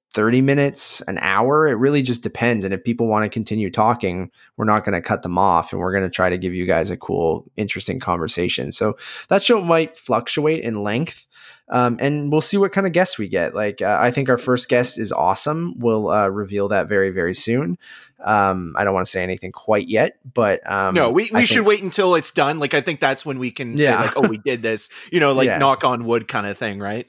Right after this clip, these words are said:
Speaker 2: So
Speaker 1: Yeah, 'cause you never know, right? Um, uh, they are a bur-, busy person, so we're just making sure we can, um, get some time with them, and, um,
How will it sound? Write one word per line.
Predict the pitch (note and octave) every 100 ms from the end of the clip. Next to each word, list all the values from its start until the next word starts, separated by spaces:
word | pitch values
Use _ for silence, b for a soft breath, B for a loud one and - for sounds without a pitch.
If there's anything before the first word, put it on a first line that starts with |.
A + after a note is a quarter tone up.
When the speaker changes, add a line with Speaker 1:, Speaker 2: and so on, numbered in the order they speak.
| -
Speaker 2:
So | A#2 G2
Speaker 1:
Yeah, | E3+ G2
'cause | - D#3
you | F3+
never | E3+ A#2 F#2
know, | D#2+ A#1+
right? | G#2+ A#2 C3
Um, | A#2+ A2+ G#2+ G2+ F2+ -
uh, | D2+ D2
they | G#2 A#2 A#2+
are | A#2 A2
a |
bur-, | G2+ A#2 -
busy | A2+ B2+ B2
person, | A#2 A2 A2+ D#3 E3+ E3+
so | B2
we're | G#2+
just | G#2 A2
making | G#2+ G#2+ G2+
sure | - G#2
we | G#2 F#2
can, | G#2 G2 F#2+ B B B B -
um, | G#2 F#2+ F2+
get | - G#2+
some | G#2
time | - G2+ A2
with | A2+
them, | C3 D3 E3
and, | - G2+ G2+ F2+ D2+
um, | F2 F2+ F#2 F#2 D#2